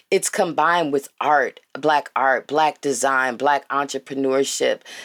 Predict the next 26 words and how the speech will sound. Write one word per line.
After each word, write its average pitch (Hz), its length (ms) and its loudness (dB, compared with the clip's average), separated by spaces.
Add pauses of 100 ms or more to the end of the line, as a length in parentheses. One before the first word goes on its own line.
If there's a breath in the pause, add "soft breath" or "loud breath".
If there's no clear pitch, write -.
(160 loud breath)
you 175 140 0
know, 156 180 0
and 147 300 -4
the 143 100 0
businesses 160 680 0
that 135 180 2
are 127 80 -2
being 131 300 -4
supported 127 760 -2
and, 127 320 -4 (380 loud breath)
and 139 380 0
the, 139 380 -2
um, 127 500 0 (1200 soft breath)
other 175 200 2
companies 170 840 -2
and 143 400 -2
resources 160 760 0
that 139 340 2
are 135 180 2
marketed 139 500 0
to 151 220 -4
our 127 180 2
community 135 600 -4
that 123 260 2
are 127 40 -2
being 127 280 -6